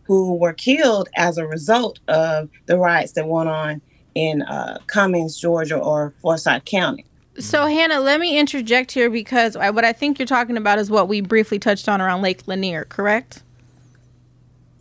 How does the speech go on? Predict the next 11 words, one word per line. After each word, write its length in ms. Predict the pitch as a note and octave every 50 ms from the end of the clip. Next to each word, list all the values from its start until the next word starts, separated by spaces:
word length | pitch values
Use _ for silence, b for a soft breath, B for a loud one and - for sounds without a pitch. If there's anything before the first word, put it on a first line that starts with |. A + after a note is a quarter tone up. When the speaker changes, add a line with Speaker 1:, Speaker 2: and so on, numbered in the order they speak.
| _ _ _ _ _ _ _ _ _ _ _ _
Speaker 1:
Right. 340 | - G#3 G#3+ F#3 - - -
So 60 | -
you 160 | F#3+ G3 G#3
had 200 | G#3 G#3 G3 F#3
Speaker 2:
Correct. 340 | A3 G#3+ F#3+ D#3+ D3+ - -
Speaker 1:
Shannon's 540 | - - - A3 G#3+ G#3+ G#3+ G#3+ G#3+ G#3+ -
Hill. 300 | A#3+ A3 G#3 G#3 G3+ F#3+
Most 240 | F#3+ G#3+ A3+ A#3+ -
of 60 | A#3
my 140 | A#3 A#3 A#3
relatives, 840 | A3+ A#3 A3+ G#3+ G#3+ - - G#3 G3+ G3+ G3+ G3 G3 F#3+ F3+ E3+ -